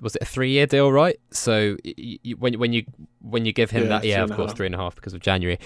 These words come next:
Speaker 1: You give him that three and a half year deal, and you say, "Right, we're gonna have a new manager coming in the summer." He has three years with, uh, a team that has still got a very marketable asset to try and entice players,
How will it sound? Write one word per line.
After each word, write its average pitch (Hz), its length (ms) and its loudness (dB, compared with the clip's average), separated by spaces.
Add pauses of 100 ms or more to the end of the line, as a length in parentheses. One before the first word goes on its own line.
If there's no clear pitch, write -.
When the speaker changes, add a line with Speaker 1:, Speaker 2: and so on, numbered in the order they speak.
(160)
Speaker 1:
You 117 100 4
give 120 160 6
him 117 140 4
that 110 160 2
three 104 180 2
and 101 80 2
a 98 60 2
half 98 220 -2 (120)
year 101 220 -2
deal, 104 240 4
and 90 100 -2
you 92 80 -2
say, 98 200 2
"Right, 101 340 4
we're 107 140 -8 (320)
gonna 113 160 2
have 107 160 0
a - 20 -2
new 101 140 -2
manager 98 260 -4
coming 101 300 -2
in 95 80 0
the 92 100 0
summer." 104 440 4 (440)
He 117 220 2
has 113 180 4
three 120 280 -2
years 104 680 2 (220)
with, 101 320 -2
uh, 92 460 0 (140)
a - 80 -6 (100)
team 95 640 -2
that 110 220 -6
has - 420 -6 (220)
still - 260 6
got - 160 -2
a - 20 -4
very 104 220 4
marketable 101 560 -2
asset - 400 0
to - 80 -16
try 98 220 0
and 95 80 -4
entice 92 420 -2
players, - 500 2